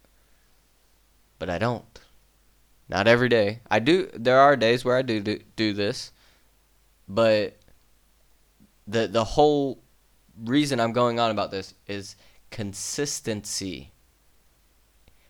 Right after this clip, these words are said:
Without consistency, nothing you do will help. Just because you go to the gym once a month, don't mean you're gonna get strong or lose weight.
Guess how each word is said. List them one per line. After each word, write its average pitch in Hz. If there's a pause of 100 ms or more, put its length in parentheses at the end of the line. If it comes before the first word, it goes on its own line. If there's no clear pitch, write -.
(120)
Without 117 (140)
consistency, 110 (540)
nothing 113
you 107
do 101
will 92
help. - (1800)
Just 143
because 165
you 160
go 156
to 147
the 139
gym 139
once 135
a 117
month, 131 (480)
don't 123
mean 135
you're 127
gonna 123 (1300)
get 110
strong 120 (480)
or 107
lose 117
weight. 117